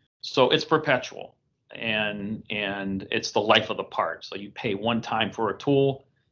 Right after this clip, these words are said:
and you never have to worry about it again. Whereas in a progressive tool, because of the way that the nature of, of the process,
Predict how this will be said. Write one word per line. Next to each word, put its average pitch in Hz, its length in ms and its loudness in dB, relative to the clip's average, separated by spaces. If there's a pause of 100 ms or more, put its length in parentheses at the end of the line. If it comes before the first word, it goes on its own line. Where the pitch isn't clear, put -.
(180)
and 107 100 -4
you 104 100 -8
never 104 240 4
have 98 140 0
to 104 60 -4
worry 95 280 -2
about 90 280 -6
it 90 80 -14
again. 92 380 -4 (1000)
Whereas 123 300 6
in 120 80 2
a 107 40 0
progressive 143 640 0
tool, 104 520 -8 (460)
because 196 260 2
of 170 80 2
the 156 80 4
way 139 200 2
that 120 200 -6
the 123 60 -4
nature 127 320 -2
of, - 140 -8 (280)
of 117 160 -4
the - 60 -10
process, - 800 0